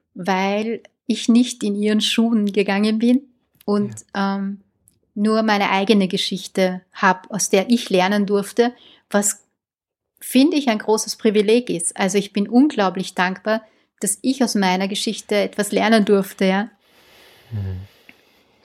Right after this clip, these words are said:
Speaker 2: Dass du ja jetzt anderen Menschen auch zur Verfügung stellst, unter anderem mit deiner Porträtreihe Inspire Me, du hast es jetzt gerade nochmal angesprochen. Ähm, darüber haben wir uns auch persönlich kennengelernt. Ähm,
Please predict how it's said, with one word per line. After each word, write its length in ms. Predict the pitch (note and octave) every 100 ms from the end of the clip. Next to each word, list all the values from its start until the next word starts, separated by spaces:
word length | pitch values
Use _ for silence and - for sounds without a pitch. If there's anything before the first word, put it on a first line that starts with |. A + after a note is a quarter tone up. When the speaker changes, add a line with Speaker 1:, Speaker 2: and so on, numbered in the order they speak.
| -
Speaker 2:
Dass 160 | A#2
du 120 | - A2+
ja 180 | G#2+
jetzt 480 | A2 A2+ - - -
anderen 240 | G#2+ A2+ A2+
Menschen 380 | A2+ B2+ -
auch 280 | F#2+ G2+ A#2
zur 140 | - A#2
Verfügung 520 | A#2+ - B2+ C3 C#3
stellst, 640 | - A#2+ B2+ E3 - - - _ _ -
unter 240 | A#2 B2+
anderem 560 | A2 A2 A2 G#2+ G#2+ A2 _ _ - - - - _ _ _
mit 180 | A2+ A2
deiner 140 | G2+ G2+
Porträtreihe 640 | - - A#2 B2+ B2 B2
Inspire 460 | C3+ A#2+ - A2 A2
Me, 160 | A#2
du 80 | B2+
hast 160 | A2+ -
es 60 |
jetzt 180 | A#2 A2+
gerade 180 | - A#2
nochmal 280 | A2+ G#2+ A#2
angesprochen. 800 | A#2 B2 - - A2+ G#2 A#2+ A#2 - - - - - _ _
Ähm, 400 | A2 G#2+ G#2+ G#2+ - - _ _ _ _ _ _
darüber 420 | A2 A2 A#2 A#2
haben 160 | A2+ A2+
wir 140 | A#2
uns 100 | D3+
auch 160 | C3+ B2
persönlich 420 | B2 - C#3 E3
kennengelernt. 960 | - D3 D3+ C#3+ B2+ C3+ D#3+ - - A2+
Ähm, 580 | A2+ A2 A2 A2 A2